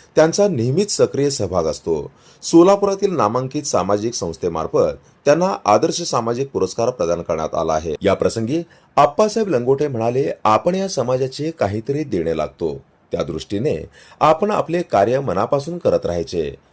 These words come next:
आपल्या कामाची पोचपावती निश्चितच कधी ना कधी समाज देत असतो," असे त्यांनी यावेळी नमूद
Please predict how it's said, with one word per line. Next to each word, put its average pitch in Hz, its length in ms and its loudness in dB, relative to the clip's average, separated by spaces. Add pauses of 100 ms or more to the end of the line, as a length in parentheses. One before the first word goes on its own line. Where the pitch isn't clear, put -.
(180)
आपल्या 190 300 4
कामाची 147 520 -2
पोचपावती 117 680 -2
निश्चितच 117 680 0 (320)
कधी 170 240 4
ना 220 120 0
कधी 139 300 0
समाज 107 340 -2
देत 82 220 -4
असतो," 78 420 -4 (240)
असे 101 200 -2
त्यांनी 147 300 -4
यावेळी 143 280 0
नमूद 82 300 -6